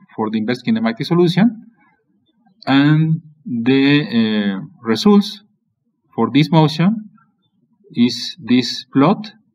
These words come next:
So this is the first position, the initial position for the initial condition for theta one and theta two for this, uh, planar robot. And then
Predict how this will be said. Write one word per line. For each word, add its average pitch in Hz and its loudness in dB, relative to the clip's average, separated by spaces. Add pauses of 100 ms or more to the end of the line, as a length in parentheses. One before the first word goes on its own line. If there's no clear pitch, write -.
(140)
So 117 -2 (440)
this 139 0
is 135 -4
the 117 0
first - 0 (960)
position, 156 0
the 113 -2
initial 156 2
position 143 -2 (180)
for 110 0
the 104 -2
initial 135 -2
condition 123 0
for 104 -4
theta 120 -4
one 123 0
and 101 -2
theta 123 -4
two 151 0
for 104 -2
this, 113 -2 (100)
uh, 98 -6 (100)
planar 131 0
robot. 170 2 (920)
And 143 2
then 170 2